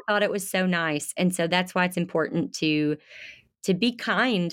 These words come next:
to the people in your industry. Don't just go to a wedding and set up and not talk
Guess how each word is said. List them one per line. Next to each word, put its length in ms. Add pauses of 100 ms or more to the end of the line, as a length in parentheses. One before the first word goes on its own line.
to 120
the 120
people 380
in 220
your 140
industry. 760
Don't 300
just 320
go 320
to 200
a 60
wedding 340
and 120
set 220
up 200
and 240
not 300
talk 440